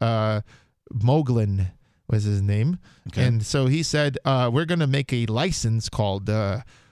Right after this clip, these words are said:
Speaker 1: uh, free software license." Okay, since then it had several iterations.
Speaker 2: Sure.
Speaker 1: G P L,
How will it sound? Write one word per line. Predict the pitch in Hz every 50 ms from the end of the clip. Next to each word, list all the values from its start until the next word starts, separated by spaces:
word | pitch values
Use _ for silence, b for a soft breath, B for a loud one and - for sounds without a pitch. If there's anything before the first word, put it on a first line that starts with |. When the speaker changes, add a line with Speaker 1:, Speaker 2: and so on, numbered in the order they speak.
| b b -
Speaker 1:
uh, | 107 104 104 101
free | - - - 165 156
software | - - 120 117 - - 123 123 123
license." | 120 139 147 151 - - 104 101 92 82 - - -
Okay, | - 101 98 - 107 110
since | - 123 120 107
then | - 123 117 113
it | 104 95
had | 101 110 101 -
several | - 110 98 101 98 90 92
iterations. | 82 107 107 101 117 156 143 - - - - - 65 113 120
Speaker 2:
Sure. | - 107
Speaker 1:
G | 104 131 135
P | - - 120 117 120
L, | 120 110 104 107 104